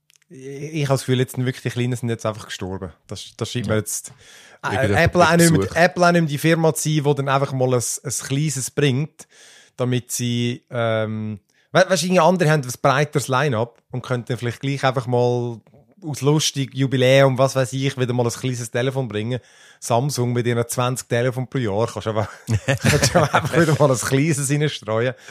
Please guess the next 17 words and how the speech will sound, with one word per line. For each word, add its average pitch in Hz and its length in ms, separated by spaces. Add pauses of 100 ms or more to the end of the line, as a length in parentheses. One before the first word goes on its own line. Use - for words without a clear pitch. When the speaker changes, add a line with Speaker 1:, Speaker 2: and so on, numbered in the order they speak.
(340)
Speaker 1:
Aber 117 160
beim 113 180
iPhone, 120 460
hab 110 160
ich, 107 100
bei 117 80
Apple 117 260
habe 107 100
ich 104 40
jetzt - 100
wirklich 110 200
das - 20
Gefühl, 104 220
da 104 100
wird 104 200
einfach 95 320
kein 95 140